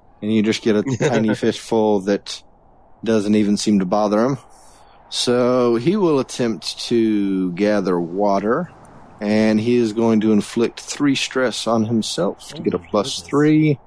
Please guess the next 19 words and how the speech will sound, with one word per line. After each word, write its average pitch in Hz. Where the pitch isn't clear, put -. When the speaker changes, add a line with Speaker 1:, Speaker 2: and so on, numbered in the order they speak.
Speaker 1:
<laughs> -
Speaker 3:
goodness. -
Speaker 1:
and 127
still 120
only 110
gets 101
one 101
invoke 90
on -
it. -
Just 160
barely. 196
Speaker 3:
<laughs> -
Speaker 1:
But 127
if 127
he 143
hadn't, 139
yeah. 131
So, 123